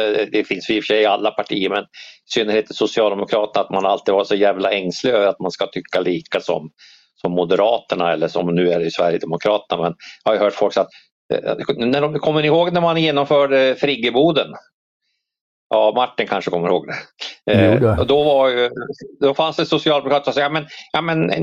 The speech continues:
Speaker 1: så där kan man ju inte, eh, kan man ju inte göra, för det är ju, det är ju de borgerliga som genomför det. En av de största frihetsreformerna i det här landet på ett halvt århundrade. Ehm, ja, så, så, så det, det är ju ett, ett utslag av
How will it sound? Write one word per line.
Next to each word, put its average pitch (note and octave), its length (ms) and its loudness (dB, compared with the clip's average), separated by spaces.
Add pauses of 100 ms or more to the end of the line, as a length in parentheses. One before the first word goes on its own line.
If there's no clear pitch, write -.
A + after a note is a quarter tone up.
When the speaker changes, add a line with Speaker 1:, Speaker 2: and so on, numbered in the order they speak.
(240)
Speaker 1:
så D#3+ 100 -4
där D#3 160 0
kan F#3 200 -4
man F#3+ 160 0
ju F#3+ 80 0
inte, E3+ 220 -2
eh, E3 640 2
kan D3+ 100 -2
man E3 80 -2
ju E3+ 60 0
inte D#3 120 0
göra, D3 260 4
för D3+ 80 2
det C#3+ 120 2
är D3+ 60 4
ju, D#3 120 2
det D3+ 100 0
är D3+ 40 4
ju D#3+ 120 4
de D#3+ 160 2
borgerliga D#3+ 440 2
som D#3+ 160 -2
genomför A#2+ 500 0
det. - 140 -2 (840)
En B2 100 0
av B2 100 0
de B2 80 0
största A#2+ 420 0
frihetsreformerna A#2 960 0
i A2 100 4
det G#2+ 60 6
här G#2+ 140 4
landet G#2+ 360 2 (120)
på G#2 80 2
ett G#2 100 -4
halvt G#2+ 300 0
århundrade. A2 480 0 (760)
Ehm, A2 340 2 (280)
ja, B2+ 220 2
så, - 160 -4
så, C#3 300 0
så - 160 0
det, D3 340 0
det C#3 120 0
är C3+ 220 4
ju B2+ 140 4
ett, C3 140 -2
ett C3 160 0
utslag C3 520 2
av A2+ 220 2